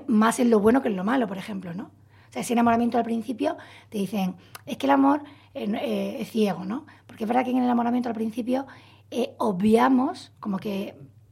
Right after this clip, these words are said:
pasamos por alto de los defectos porque solo vemos lo bueno, ¿no? Claro, eso efectivamente dura poco, porque los defectos, y de hecho hay que verlos.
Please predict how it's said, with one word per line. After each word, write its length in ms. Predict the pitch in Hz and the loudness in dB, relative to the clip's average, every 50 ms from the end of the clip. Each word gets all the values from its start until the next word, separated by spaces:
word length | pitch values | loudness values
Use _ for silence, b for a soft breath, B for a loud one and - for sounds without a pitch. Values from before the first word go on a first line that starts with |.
| - - - - - _ | -20 -20 -20 -20 -20 _
pasamos 360 | - 220 - - 269 277 277 | -6 -4 2 4 4 4 4
por 160 | 277 269 262 | 2 2 4
alto 220 | 262 254 233 - 254 | 4 4 4 2 2
de 60 | 240 | 2
los 120 | 233 220 | 2 0
defectos 340 | 226 240 - 262 247 - 240 | -2 -2 -2 -4 -6 -6 -10
porque 280 | - 220 - 226 196 B B B B B B B B | -10 -8 -8 -8 -10 B B B B B B B B
solo 220 | - - 214 208 | -4 -2 0 0
vemos 200 | 196 190 190 180 | 2 0 0 0
lo 120 | 180 175 170 | 0 -2 -2
bueno, 260 | 170 175 165 165 170 | -4 -6 -6 -6 -8
¿no? 140 | 190 277 - - b b b b b b | -10 -10 -12 -16 b b b b b b
Claro, 180 | - 226 196 190 | -8 -6 -6 -4
eso 140 | 190 - | -4 -6
efectivamente 440 | 180 - 180 - 208 180 175 175 190 | -10 -12 -12 -8 -6 -4 -4 -4 -2
dura 180 | 185 190 202 196 | 0 0 0 0
poco, 420 | 202 190 185 - 214 190 170 - - | -2 -4 -6 -4 -6 -8 -8 -10 -18
porque 180 | - - - 220 | -18 -12 -8 -8
los 100 | 190 165 | -8 -8
defectos, 480 | 165 160 202 170 - - 208 - - - | -8 -10 -12 -12 -6 -2 -2 -2 -2 -4
y 100 | - 233 | -10 -12
de 80 | 185 170 | -14 -14
hecho 180 | - - - | -14 -10 -10
hay 60 | 202 | -10
que 140 | - - 180 | -10 -8 -4
verlos. 540 | 156 175 208 262 - 233 165 - - - - | -2 0 0 2 0 0 -2 -2 -12 -20 -20